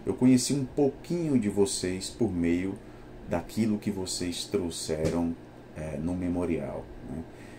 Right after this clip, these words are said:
Então, muitas vezes eu viajava nas histórias contadas por vocês, né? Construía imagens, construía paisagens, e, é, é,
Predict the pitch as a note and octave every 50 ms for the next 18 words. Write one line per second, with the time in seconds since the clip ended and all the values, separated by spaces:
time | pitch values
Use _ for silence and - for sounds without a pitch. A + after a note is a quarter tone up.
0 | - - - - - - - E2+ E2 E2 E2 E2 F#2 G2+ G#2 A2 G#2+ F#2+ D#2+ D#2
1 | D2 D2+ F2 F#2 G2 F#2 D#2+ F2 E2+ E2 E2 F2+ F#2+ G2 F2 D#2+ D#2 - D#2+ D#2+
2 | F2 G2 F#2 F2 D#2 D#2 D2+ D#2 D#2+ D2+ D2+ D2 - - - E2 D#2 D2+ D2 -
3 | - - E2 D2+ C#2+ - D2+ D2+ D2+ D2+ D2 - - E2+ D#2+ E2+ F#2 E2+ - -
4 | - E2 D#2 D#2 D#2+ D#2 D2 - - - - - - - - - - - - -
5 | G2 F#2+ F2 - - G2 F#2 F#2+ F#2 F2 E2+ E2+ D#2+ D2+ D#2 E2 F2 F2 E2+ E2
6 | E2 D#2+ D#2 - D#2+ D#2+ D#2+ D2+ - - E2 E2 - - - D#2+ E2+ D#2+ D#2 D2+
7 | C#2+ - - F2+ E2 D#2+ D#2 - D#2+ D#2 E2 E2 E2 E2 E2 D#2+ D#2+ D2+ D#2 D2+
8 | D2 D2 - - - - - - - - - - - E2+ F2 - - - D#2 D#2
9 | D2+ D2 - - C#2+ D2 D2 D2+ D2